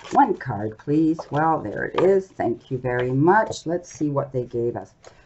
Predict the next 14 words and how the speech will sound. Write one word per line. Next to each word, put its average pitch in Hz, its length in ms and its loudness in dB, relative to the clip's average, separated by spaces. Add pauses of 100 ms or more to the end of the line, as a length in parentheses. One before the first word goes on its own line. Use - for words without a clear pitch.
Forgiveness 208 640 6
brings 151 440 2
peace. 131 480 -4
I 175 320 12
love 117 360 -2
how 120 120 -2
I 117 180 -4 (140)
always 165 420 2
get 131 220 -10
the - 40 -12
perfect - 420 -8
cards 131 360 -2
from 135 180 -4
Spirit. 135 480 -4